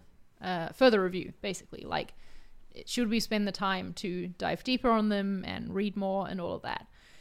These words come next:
And so I always want the first project in your portfolio to be the one that is most relevant to the skill set of the job you're applying for.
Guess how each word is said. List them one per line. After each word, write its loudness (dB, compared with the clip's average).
And 4
so 6
I 6
always 8
want -2
the -16
first 4
project 0
in 0
your 4
portfolio 6
to -2
be 2
the 0
one 8
that 6
is 4
most 2
relevant 4
to -8
the -2
skill 0
set -2
of -4
the -4
job -4
you're -4
applying -4
for. -14